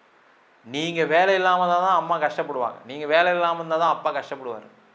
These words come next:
அந்த வேலை வாய்ப்பை எடுத்துக்கிட்டு நீங்க ஒரு வெளிநாடு பயணம் பண்ணீங்கன்னா நிறைய சம்பாதிப்பீங்க, அவங்களும் சந்தோஷமா இருப்பாங்க, அவங்கள கூப்பிட்டு வச்சுக்கலாம், அவங்களுக்கு தேவையான விஷயங்களை செய்ய முடியும், அதற்கான சூழ்நிலைகள் வரும், நல்லாவே இருப்பீங்க.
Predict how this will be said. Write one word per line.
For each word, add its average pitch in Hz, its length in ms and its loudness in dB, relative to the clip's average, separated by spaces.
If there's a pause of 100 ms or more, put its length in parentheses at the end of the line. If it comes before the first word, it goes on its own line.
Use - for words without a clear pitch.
(160)
அந்த 139 260 -2
வேலை 202 440 4
வாய்ப்பை 170 640 2
எடுத்துக்கிட்டு 160 720 -4 (140)
நீங்க 127 320 -8
ஒரு 117 320 -8
வெளிநாடு 160 420 0
பயணம் 147 340 -2
பண்ணீங்கன்னா 131 440 -10
நிறைய 160 320 -8
சம்பாதிப்பீங்க, 147 560 -4
அவங்களும் 156 440 -6
சந்தோஷமா 147 340 -8
இருப்பாங்க, 139 300 -2
அவங்கள 160 280 -2
கூப்பிட்டு 165 260 -8
வச்சுக்கலாம், 139 440 -6 (440)
அவங்களுக்கு 156 420 0
தேவையான 190 280 2
விஷயங்களை 160 420 -6
செய்ய 156 200 -6
முடியும், 143 460 -10 (460)
அதற்கான 151 500 2
சூழ்நிலைகள் 190 520 -4
வரும், 139 280 -4
நல்லாவே 160 360 0
இருப்பீங்க. 120 360 -14